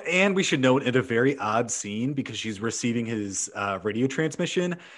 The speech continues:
And then when she's done, uh, she kind of closes, like, a secret bookcase that was holding the radio, um, which just stuck out, stuck out to me as, like,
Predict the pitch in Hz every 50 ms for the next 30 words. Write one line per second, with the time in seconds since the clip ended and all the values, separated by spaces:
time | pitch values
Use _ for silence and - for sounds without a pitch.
0 | - - - - 127 131 127 127 135 139 139 135 - 139 123 107 90 - - 120
1 | 127 127 120 110 107 104 104 107 - - 110 110 110 107 104 104 - 139 131 147
2 | 143 139 120 - - - 110 110 117 123 - 160 160 160 147 135 117 - 110 -
3 | - - 127 117 - - 117 92 - - 95 - - - 175 202 220 208 196 -
4 | - 104 101 104 - - - 101 107 135 147 165 175 190 196 202 214 220 226 226
5 | 226 220 220 214 - - - - - - - - - - - _ _ 127 131 131
6 | 127 123 120 110 110 110 120 - - _ _ - 151 147 151 143 - - - -
7 | - _ _ _ - - - - _ - - _ _ _ - - _ 160 143 185
8 | 165 - - - 165 165 170 151 - - 117 - - 165 147 - 143 127 127 120
9 | - 123 110 107 107 104 104 - 104 104 98 98 95 -